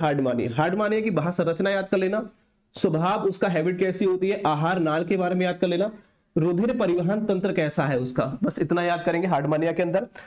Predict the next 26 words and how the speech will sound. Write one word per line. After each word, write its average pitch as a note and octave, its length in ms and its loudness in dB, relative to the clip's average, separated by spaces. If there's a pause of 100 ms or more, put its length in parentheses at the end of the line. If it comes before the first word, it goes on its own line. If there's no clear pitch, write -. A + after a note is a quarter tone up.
(200)
हार्डमानिया G3+ 420 2
में A#3 140 0
थोड़ा G#3 200 0
सा A3+ 100 -2
कुछ A3 180 -2
और F#3 180 2
देखने G3 300 0
को G3 80 -2
मिलता F3+ 260 0
है, G#3 160 -2
यहां F3 160 0
से F#3 100 -2
ध्यान E3 200 0
से E3+ 100 -4
देखेंगे। D#3+ 300 0 (400)
और D#3 120 2
ये G#3 180 -2 (160)
animal F3+ 300 2
किसका G#3+ 280 0
है, B3 180 -2
तो G3 60 0
आप E3 140 0
कहोगे F3+ 200 0
यूरोकार्डिडा E3 500 0
के G3 80 -4
संख्या, D#3 340 -2